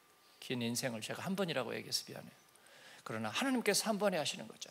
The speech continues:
응접하는 자, 곧 그림을 믿는 자에게 하나님의 자녀가 되는 권세를 주셨으니. 사랑하는 여러분, 하나님께서는 한 번에 하시는 줄로 믿습니다. 네. 그리고 우리의 운명에 초침을 돌려놓으시는 거예요. 운명을 역전시키는 거예요.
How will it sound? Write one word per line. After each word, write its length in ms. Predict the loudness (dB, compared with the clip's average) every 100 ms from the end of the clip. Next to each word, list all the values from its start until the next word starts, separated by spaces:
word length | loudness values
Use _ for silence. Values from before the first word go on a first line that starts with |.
| 4
응접하는 520 | 8 10 12 10 12
자, 240 | 10 10 4 -10 10
곧 240 | 10 12
그림을 360 | 12 12 12 12
믿는 220 | 12 12
자에게 240 | 12 12
하나님의 340 | 10 8 8 8
자녀가 320 | 8 10 10
되는 260 | 10 6 2 -4 4
권세를 460 | 6 6 6 6
주셨으니. 680 | 6 4 4 2 0 -8 -14 -20 -20 -20 -20 -20 -20 -20 -20 -20 -20 -20 -20 -20 -4
사랑하는 420 | 8 10 10 10
여러분, 340 | 8 8 4 0 -14 -20 -18 -20 -20 -20 6
하나님께서는 840 | 12 12 12 12 12 12 10 6 6
한 220 | 10 12
번에 180 | 12 12
하시는 320 | 12 10 8
줄로 200 | 6 4
믿습니다. 680 | 6 6 6 0 -2 -4 -6 -12 -16 -18 -14 -12
네. 300 | -10 -12 -2
그리고 300 | 2 8 10
우리의 200 | 12 12
운명에 840 | 12 12 10 12 12 12 10 0 -16 -4
초침을 440 | 2 12 12 12 12
돌려놓으시는 680 | 12 12 12 8 4 2
거예요. 180 | -2 -4 -6 4
운명을 380 | 8 12 12 10 10
역전시키는 680 | 8 12 12 12 12 8 6
거예요. 200 | 4